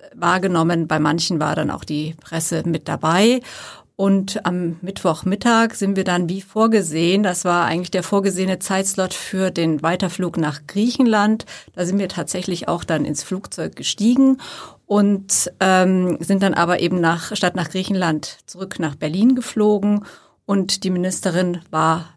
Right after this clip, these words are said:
mit dabei. Wir haben sie aber nicht mehr gesehen. Die war isoliert, ähm, in einem Konferenzraum, den es so gibt in solchen Regierungsfliegern. Genau, und dann, ähm,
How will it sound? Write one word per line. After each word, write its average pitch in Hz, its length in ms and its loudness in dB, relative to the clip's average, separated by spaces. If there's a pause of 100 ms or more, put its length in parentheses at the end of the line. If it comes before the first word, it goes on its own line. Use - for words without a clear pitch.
mit - 400 -14
dabei. 165 420 2
Wir 233 120 2
haben 196 120 0
sie 180 180 -2
aber 170 220 0
nicht 165 200 -4
mehr 175 100 0
gesehen. 170 440 2
Die 240 100 2
war 190 160 0
isoliert, 175 840 0 (220)
ähm, 196 320 2
in 175 200 -2
einem 165 560 2
Konferenzraum, 214 960 0
den 190 180 -2
es - 280 -10
so - 80 -20 (100)
gibt 277 280 -2
in 233 100 4
solchen 214 320 -2
Regierungsfliegern. 190 1080 -8 (560)
Genau, 220 300 2
und 160 240 -4
dann, 165 360 0 (160)
ähm, 175 320 -2